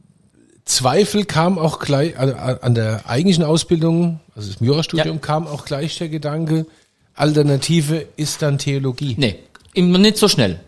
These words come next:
Speaker 1: Ah, okay.
Speaker 2: Das hat schon noch eine gewisse Zeit gebraucht. Ich kann das nicht genau sagen, ob das jetzt Wochen oder Monate waren. Ich weiß,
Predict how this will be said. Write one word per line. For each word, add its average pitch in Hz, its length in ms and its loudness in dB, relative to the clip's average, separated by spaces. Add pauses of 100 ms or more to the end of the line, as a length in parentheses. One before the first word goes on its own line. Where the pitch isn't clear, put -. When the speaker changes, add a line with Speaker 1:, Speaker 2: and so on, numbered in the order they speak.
Speaker 1:
Ah, 113 160 0
okay. 98 120 -6
Speaker 2:
Das 156 120 0
hat 165 140 2
schon 180 120 0
noch 160 80 2
eine 135 100 -4
gewisse 123 260 -6
Zeit 120 220 -4
gebraucht. 113 260 -4
Ich - 60 -14
kann 156 160 -6
das 139 140 -8
nicht 143 140 -4
genau 135 220 -4
sagen, 120 220 0
ob 117 120 0
das 113 100 -2
jetzt 117 320 -4
Wochen 127 160 2
oder 117 200 2
Monate 101 420 -2
waren. 95 380 -2
Ich - 140 -8
weiß, 131 380 0